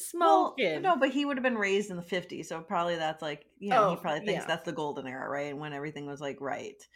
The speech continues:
Speaker 2: I think
Speaker 1: So
Speaker 2: he was probably in his twen-, no, he wouldn't have been in his
Speaker 1: No.
Speaker 2: twenties. He would have been a teenager, yeah.
Speaker 1: Yeah.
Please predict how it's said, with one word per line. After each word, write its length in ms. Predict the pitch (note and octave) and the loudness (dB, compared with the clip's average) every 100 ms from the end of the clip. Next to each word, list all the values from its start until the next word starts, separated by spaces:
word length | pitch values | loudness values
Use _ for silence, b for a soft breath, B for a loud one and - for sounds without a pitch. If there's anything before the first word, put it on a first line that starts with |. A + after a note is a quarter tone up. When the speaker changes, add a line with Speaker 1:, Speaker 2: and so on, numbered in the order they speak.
| B | B
Speaker 2:
I 20 | B - | B -6
think 160 | G#4 B4+ | -4 0
Speaker 1:
So 280 | G4+ F4+ F4 | 2 2 2
Speaker 2:
he 80 | F4 | 0
was 100 | - | -2
probably 300 | C#4 D#4 C#4+ | -2 -2 -2
in 80 | G#3+ | -4
his 180 | F#3+ - - | -6 -10 -20
twen-, 300 | - - G4+ B4 A#3+ | -16 -10 -10 -10 -4
no, 340 | G#3+ G3 F3 | -2 0 0
he 120 | G#3 | -2
wouldn't 200 | F#3+ - | -4 -6
have 60 | C#3+ | -6
been 120 | C#3+ | -4
in 60 | B2+ | -4
his 80 | D3+ | -6
Speaker 1:
No. 60 | |
Speaker 2:
twenties. 500 | D#3+ C#3+ A#2 F3 - _ _ | -10 -10 -10 -18 -20 _ _
He 120 | A#3 B3 | -6 -2
would 160 | B3+ | -2
have 80 | G#3+ | 0
been 160 | G#3 F3 | -4 -4
a 20 | |
teenager, 500 | F3 C#3+ A2 C#3 C3+ | -8 -10 -12 -10 -8
yeah. 200 | B2 - - - | -8 -12 -18 -4
Speaker 1:
Yeah. 280 | G#3 - | -4 -4